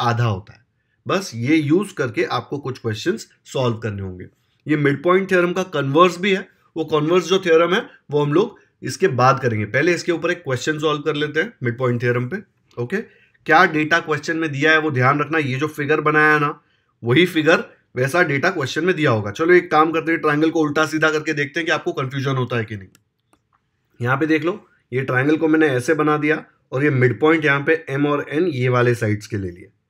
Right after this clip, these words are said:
तो मिडपॉइंट थ्योरम क्या बोलता है कि मिडपॉइंट्स को ज्वाइन कर दो, फिर मिडपॉइंट्स को ज्वाइन करके जो लाइन बनाना, उसके और इसके बीच में रिश्ता बताता है, ठीक है। आपको क्वेश्चन में दिया हुआ ये टुकड़ा, ये टुकड़ा इक्वल, ये टुकड़ा और ये टुकड़ा इक्वल, मतलब ये दोनों मिडपॉइंट है,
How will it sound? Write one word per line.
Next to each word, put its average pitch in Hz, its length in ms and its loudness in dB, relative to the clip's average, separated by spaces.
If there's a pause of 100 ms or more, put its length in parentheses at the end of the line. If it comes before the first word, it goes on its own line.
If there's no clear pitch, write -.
(600)
तो 127 60 -6
मिडपॉइंट 151 400 0
थ्योरम 160 180 4
क्या 151 140 4
बोलता 131 260 4
है 123 80 6
कि 147 100 -2
मिडपॉइंट्स 139 560 0
को 170 120 2
ज्वाइन 135 320 2
कर 113 160 0
दो, 101 220 -8 (500)
फिर 165 120 2
मिडपॉइंट्स 151 500 2
को 190 100 2
ज्वाइन 135 360 2
करके 165 260 2
जो 170 140 2
लाइन 147 320 2
बनाना, 139 460 0 (420)
उसके 139 380 2
और 180 140 6
इसके 156 220 0
बीच 139 200 -6
में 156 100 4
रिश्ता 110 280 -2
बताता - 320 -16
है, - 60 -20 (300)
ठीक 143 160 -6
है। 208 140 -6 (200)
आपको 117 240 -4
क्वेश्चन 147 340 -2
में 156 120 4
दिया 147 140 4
हुआ 156 180 6
ये 139 180 0
टुकड़ा, 147 280 -2
ये 139 140 -2
टुकड़ा 139 240 -4
इक्वल, 143 540 -2
ये 117 160 -4
टुकड़ा 131 280 -6
और 131 140 -2
ये 123 120 -2
टुकड़ा 123 240 -4
इक्वल, 110 280 -4
मतलब 113 300 -6
ये 123 120 -2
दोनों 123 240 -4
मिडपॉइंट 127 540 -4
है, 156 160 -6